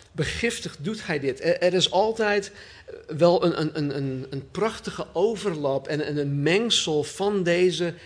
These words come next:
geestelijke genadegaven. Het is niet zo dat jij hebt dit, jij hebt dat, jij hebt dat. Oké, maar dan blijft er niks voor een ander over. Nee. God is de,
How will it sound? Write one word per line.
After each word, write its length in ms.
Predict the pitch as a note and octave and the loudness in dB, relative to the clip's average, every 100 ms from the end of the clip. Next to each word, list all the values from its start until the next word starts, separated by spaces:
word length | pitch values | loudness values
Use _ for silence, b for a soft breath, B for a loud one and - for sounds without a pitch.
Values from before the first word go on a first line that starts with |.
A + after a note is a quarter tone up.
| B - | B -16
geestelijke 640 | - G3+ G3+ - F3 E3+ | -4 2 2 2 -6 -8
genadegaven. 920 | D#3 E3 F#3+ A3 F#3+ - A#2 A2 G#2+ B2+ - _ b b b b b b _ _ _ _ - - _ _ _ _ _ _ _ _ _ | -6 -6 -6 -8 -8 -8 -8 -8 -12 -16 -20 _ b b b b b b _ _ _ _ -20 -20 _ _ _ _ _ _ _ _ _
Het 120 | E3 | -12
is 60 | D#3 | -6
niet 160 | G3+ - | -2 0
zo 160 | F3+ | 0
dat 220 | D#3 C3+ | 0 -2
jij 180 | C#3+ F3+ | 0 2
hebt 140 | F3+ F3+ | 2 -2
dit, 160 | D#3+ | -4
jij 140 | D3 C#3+ | -4 -4
hebt 140 | C3 | -4
dat, 160 | C3 B2+ | -6 -4
jij 120 | A2+ | -6
hebt 160 | G#2 | -4
dat. 340 | C#3+ G3 - - - | -2 -2 -6 -14 -20
Oké, 280 | - C#3+ D#3+ | -14 -6 -4
maar 300 | C3+ B2+ C3 - | -4 -6 -8 -10
dan 120 | C3 | -8
blijft 220 | C3 C#3 C3+ | -2 -2 -2
er 80 | |
niks 160 | C3+ C3+ | -6 -6
voor 140 | C#3 C3 | -6 -8
een 100 | C#3+ | -6
ander 220 | D#3 G#2+ | -6 -6
over. 300 | G#2 G#2 C3 | -8 -10 -10
Nee. 400 | G#3+ C#3 F#2+ B2+ b b b b b b b _ _ _ _ _ _ _ _ _ _ _ _ _ _ | -8 -8 -10 -14 b b b b b b b _ _ _ _ _ _ _ _ _ _ _ _ _ _
God 380 | - G#3+ G3+ F3+ | -12 -6 -6 -4
is 260 | D3 - | -4 -4
de, 320 | C#3+ C3+ A#2+ | -2 -2 -4